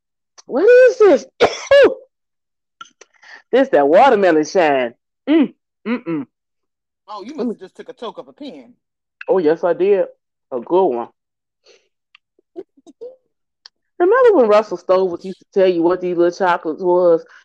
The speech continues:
Speaker 1: Now they got your ass out here playing Russian roulette.
Speaker 2: That's, see, this is what I don't like about, you know, the twenty twenty-ones and the twenty twenties and the twenty twenty-twos.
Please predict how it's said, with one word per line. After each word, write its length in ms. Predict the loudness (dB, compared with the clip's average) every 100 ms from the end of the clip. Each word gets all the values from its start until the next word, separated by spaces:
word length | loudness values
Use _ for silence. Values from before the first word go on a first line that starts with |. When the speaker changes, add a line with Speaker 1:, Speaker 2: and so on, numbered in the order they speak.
| _
Speaker 1:
Now 160 | -2 0
they 80 | 0
got 240 | 0 0
your 220 | 0 0
ass 100 | 0
out 160 | 0 0
here 120 | -2
playing 300 | -2 -4 -4
Russian 400 | -2 -2 -4 -12
roulette. 340 | -10 -6 -6 -6 _ _ _ _ _ _ _ _ _ _
Speaker 2:
That's, 200 | -20 -20 _
see, 200 | -20 -20 -18
this 120 | -20
is 80 | -20
what 100 | -18
I 80 | -16
don't 220 | -18 _
like 240 | -18 -18
about, 260 | -20 -20 -20 _
you 100 | -20
know, 100 | -20
the 100 | -20
twenty 260 | -20 -20
twenty-ones 640 | _ -18 -16 -18 -18 -18 -20
and 80 |
the 40 | -20
twenty 300 | _ -20 -20
twenties 420 | -18 -18 -18 -20
and 100 | -20
the 40 | -20
twenty 240 | -20 -20
twenty-twos. 580 | -20 -20 -20 -18 -18 -20